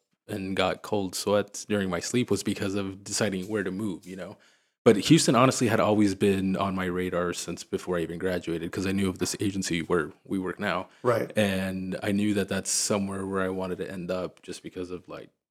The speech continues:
Speaker 1: everything that they've, they had to offer and that they've done in the
Speaker 2: Right.
Speaker 1: past, you know? So I'm like, "Okay, that's good."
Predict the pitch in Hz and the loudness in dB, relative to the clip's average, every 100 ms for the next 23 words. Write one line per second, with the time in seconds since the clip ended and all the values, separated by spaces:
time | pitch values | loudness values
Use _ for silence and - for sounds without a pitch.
0 | _ _ _ _ 107 101 98 95 92 - | _ _ _ _ -4 -4 -4 -4 -2 -2
1 | 87 85 87 _ _ _ 101 92 95 87 | -4 -6 -12 _ _ _ -2 0 0 0
2 | 98 104 - 98 95 90 87 87 87 92 | 0 0 -2 0 0 0 -2 -4 -4 -4
3 | 90 - 87 95 85 - 92 90 - 87 | -2 -2 0 0 0 -4 -8 -8 -10 -8
4 | 90 - - 107 170 98 95 - 92 | -10 -12 -8 -6 -4 -2 -2 -2 -4